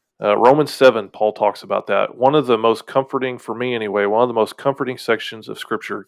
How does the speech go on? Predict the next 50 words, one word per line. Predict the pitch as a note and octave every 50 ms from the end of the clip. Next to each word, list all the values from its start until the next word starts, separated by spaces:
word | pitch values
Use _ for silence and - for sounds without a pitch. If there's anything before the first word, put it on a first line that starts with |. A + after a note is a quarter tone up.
| _ _
Kevin, | - C#3 C#3+ C#3 C#3+
you | B2+ C#3+ D#3 D#3
and | C#3 B2+
I | B2+ C3 C#3 C#3
and, | B2 G#2+ G2+ -
and | B2 A#2 A2 G#2+
Lee, | G#2 A2+ B2+ B2+ A2+
we | G#2 A#2+ C3
talked, | - - B2 A#2+ - _ -
uh, | A#2 A2 G#2+ G#2 - _ _ _ _ _ _ _ _ _ _ _ _ -
a | A2
f-, | - - - - _ _
few | - - C3+
months | A#2 A#2 C3 D3 - -
ago | G#2+ A2 G#2+ G#2+ G#2+ A2 A2
on | G#2+ A2 G#2+
a | G#2
podcast | - - A2 A2 G#2+ - - A2+ A2 -
about | - A2 G#2 -
pornography | - B2 G#2+ G#2 A2 C#3 F3+ B2+ G#2+ - - G2+ G2+
and | G2+ G2+
how | G2+ A2 A2 G#2+ G2 G2+ _
Kevin, | - - A2+ A#2 A#2+ A#2+ A2+
you | A2 A#2 A#2+ A#2+
and | A2+ A2+
I | A#2 C3 C3+
struggled | - - - - G#2 A2 A2+ A2
with | G#2 G#2+ -
that | A#2 A2 - -
for | - G#2+
years. | G2+ A2+ C#3+ F3 C3+ - -
We | A2 A2
were | G#2+ G#2+
addicted | G#2 F#2+ C3 B2+ - - F#3+ -
to | - G#2+ G#2 A2+
it, | - - _ _ _ _ _ _ _ _ _ _ _
and | - A#2 C3
we | D#3+ D#3
knew | D#3 F3+
it | A#3 -
was | - B2 G2+ -
wrong. | G#2 F#2+ F#2+ F2+ - _ _ _ _ _ _ _ _ _ _ -
We | A#2 A#2+
did | G#2 C3 C#3+ D#3+
it | E3 -
along | B2+ C3+ B2+ C#3 C#3+ D#3
the | D3+ C#3
way, | C3 C3+ C3+ C#3+ D3 C#3+
did | C3 C3+ C3
it | B2+ A#2 -